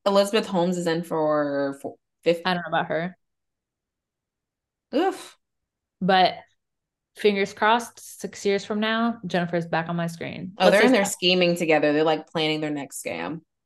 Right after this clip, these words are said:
Speaker 2: Like, you already know there's gonna be a special, like, Jen comes home. <laughs>
Speaker 1: Six years from now, you think we're gonna care?
Speaker 2: Yes, because she keeps making headlines while in jail.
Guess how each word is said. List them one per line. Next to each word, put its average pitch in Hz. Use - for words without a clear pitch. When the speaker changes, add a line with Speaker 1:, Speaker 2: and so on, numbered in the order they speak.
Speaker 2:
Like, 208
you 220
already 208
know 240
there's 240
gonna 214
be 202
a 190
special, 170
like, 165
Jen 175
comes 175
home. 196
<laughs> -
Speaker 1:
Six -
years 165
from 208
now, 202
you 185
think 185
we're 175
gonna 170
care? 175
Speaker 2:
Yes, 302
because 294
she 330
keeps 359
making 285
headlines 220
while 214
in 202
jail. 185